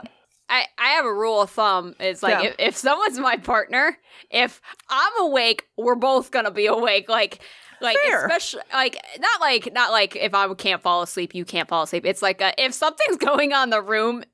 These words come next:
Speaker 1: and it's freaking me out, you're gonna experience this
Speaker 2: Yeah.
Speaker 1: with me. I'm not doing this alone. <laughs>
Speaker 2: Which is normal, right?
Speaker 1: You should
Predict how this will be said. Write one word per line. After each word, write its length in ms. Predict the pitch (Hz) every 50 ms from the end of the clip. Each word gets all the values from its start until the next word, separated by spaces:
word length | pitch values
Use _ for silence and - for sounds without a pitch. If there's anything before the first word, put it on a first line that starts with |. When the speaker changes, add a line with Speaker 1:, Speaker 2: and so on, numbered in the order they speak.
| _ -
Speaker 1:
and 140 | 214 208 214
it's 200 | 226 233 220 -
freaking 340 | 233 - 269 277 269 - 233
me 160 | 226 214 208
out, 240 | 208 220 220 - -
you're 280 | 240 240 254 262 269 247
gonna 160 | 262 247 247
experience 500 | 233 226 - - 262 285 311 302 302 311
this 100 | 202 208
Speaker 2:
Yeah. 120 | 339 262 202
Speaker 1:
with 120 | 185 -
me. 100 | 202 196
I'm 120 | 196 196 190
not 180 | 196 196 -
doing 180 | - 214 196 196
this 140 | 190 190 185
alone. 340 | 196 190 175 156 151 143 175 175 165 - -
<laughs> 200 | _ _ - 240
Speaker 2:
Which 140 | 277 427 415
is 480 | 392 440 453 466 427 415 381 - -
normal, 540 | 269 262 302 392 466 508 381 247 135 156 208 - -
right? 260 | 202 202 214 247 285
Speaker 1:
You 140 | 254 269 285
should 240 | - - 294 302